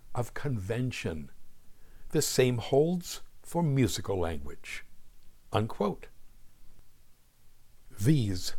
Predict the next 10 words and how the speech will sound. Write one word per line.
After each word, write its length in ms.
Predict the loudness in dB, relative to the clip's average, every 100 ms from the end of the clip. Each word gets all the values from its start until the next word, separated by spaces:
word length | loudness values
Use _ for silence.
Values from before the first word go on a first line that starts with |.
| 2
are 160 | 2 2
sentiments 760 | 2 4 4 4 2 0 -2 -6 -4
with 200 | -2 0
which 340 | 0 0 -6 -8 0
George 300 | 2 2 2
Rockberg 600 | -2 -2 4 4 4 0
would 220 | 0 0
have 180 | -2 -4 -2
agreed 560 | -2 0 2 2 2 -2 -2
entirely. 880 | -2 -2 -4 0 0 0 -2 -8